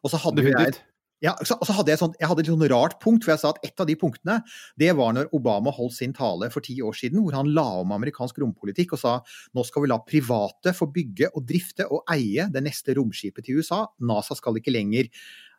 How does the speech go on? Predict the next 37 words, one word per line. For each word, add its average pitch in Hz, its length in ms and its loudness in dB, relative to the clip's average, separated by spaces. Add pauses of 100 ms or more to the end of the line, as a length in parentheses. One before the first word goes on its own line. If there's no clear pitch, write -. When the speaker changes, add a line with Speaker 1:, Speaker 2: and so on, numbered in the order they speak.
(100)
Speaker 1:
de 143 160 -8
skal, 156 160 4
de 139 80 -2
skal 143 160 2
rett 110 80 -4
og 135 80 2
slett 135 80 -4
bare 139 160 0
kjøpe - 320 -2
plasser - 400 -4
ombord 139 400 -2
i - 80 -14
privateide 117 640 -4
romskip.» 180 400 -2 (640)
Og 147 80 0
det 170 80 4
er 117 160 4
jo, 160 300 2 (580)
på - 80 -12
en 165 80 -2
måte 156 220 0
så 156 80 2
er 156 80 4
det 151 80 0
resultatet 160 320 -4
av 143 100 -4
den 117 140 0 (100)
politikken, 190 480 -2
da, 247 80 0
så 175 160 0
det 156 60 4
er 143 100 4
jo, 160 140 4 (100)
delvis 143 400 0
er 135 140 -2
det 151 80 -2
det. 202 160 2